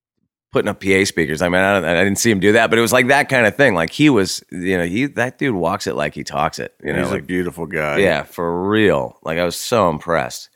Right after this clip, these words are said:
Speaker 1: Um, that guy's no bullshit. Um, and so we're playing, and there's supposed to be, like,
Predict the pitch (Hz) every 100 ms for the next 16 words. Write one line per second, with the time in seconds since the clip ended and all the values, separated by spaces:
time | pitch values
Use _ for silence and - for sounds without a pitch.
0 | _ _ _ _ _ _ 85 80 76 80
1 | 107 82 85 85 87 85 80 80 - 62
2 | 60 _ - 82 78 76 69 65 _ _
3 | _ _ _ - 101 - 123 113 104 127
4 | 127 131 98 87 90 90 - 107 - 101
5 | 85 78 -